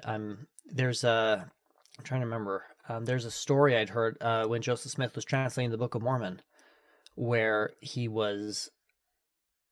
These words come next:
he had had a fight with Emma, and he was struggling to translate afterwards, and it just, it was all darkness, and he couldn't, he couldn't translate,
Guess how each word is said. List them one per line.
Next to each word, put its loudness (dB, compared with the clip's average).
he -2
had 4
had 4
a 4
fight 2
with -4
Emma, 0
and -2
he 0
was -2
struggling 2
to -2
translate 2
afterwards, -2
and -2
it -4
just, -4
it -4
was -2
all 4
darkness, 2
and -8
he -6
couldn't, -4
he -14
couldn't -6
translate, -2